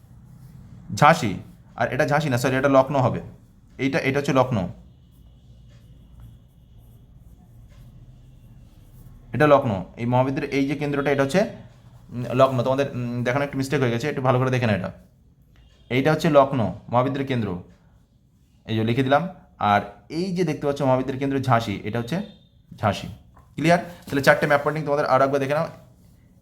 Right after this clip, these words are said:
এটা মহাবিদ্রোহের কেন্দ্র লখনৌ, এটা মহাবিদ্রোহের কেন্দ্র ঝাঁসি, আর এখানে হচ্ছে সাঁওতাল বিদ্রোহের এলাকা ছোটনাগপুর, আর এই যে সাঁওতাল বিদ্যা-, এই, উম, সরি, এটা কোল বিদ্রোহের এলাকা ছোটনাগপুর,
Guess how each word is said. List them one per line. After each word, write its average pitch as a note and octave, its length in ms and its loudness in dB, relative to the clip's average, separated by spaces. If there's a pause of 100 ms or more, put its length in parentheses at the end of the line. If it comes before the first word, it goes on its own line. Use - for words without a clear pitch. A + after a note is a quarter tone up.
(100)
এটা D3+ 280 6
মহাবিদ্রোহের C3 500 0
কেন্দ্র C#3+ 340 -2 (320)
লখনৌ, C#3 360 2 (500)
এটা A#2 180 -2
মহাবিদ্রোহের B2+ 400 0
কেন্দ্র C#3+ 260 -2 (280)
ঝাঁসি, - 360 2 (1000)
আর G2+ 180 2 (100)
এখানে C3+ 220 0
হচ্ছে C#3 120 -4
সাঁওতাল C3 300 2
বিদ্রোহের C3+ 480 -2 (300)
এলাকা C3 480 4 (200)
ছোটনাগপুর, C#3 640 -4 (640)
আর G#2 180 4 (100)
এই A#2 100 -4
যে A#2 80 -4
সাঁওতাল A#2 320 0
বিদ্যা-, A#2+ 280 -4 (300)
এই, G#2+ 300 -2
উম, G2+ 540 -4 (920)
সরি, B2+ 180 4
এটা B2 120 2
কোল C#3+ 200 2
বিদ্রোহের D3+ 240 0
এলাকা D3+ 180 2
ছোটনাগপুর, D3+ 560 -2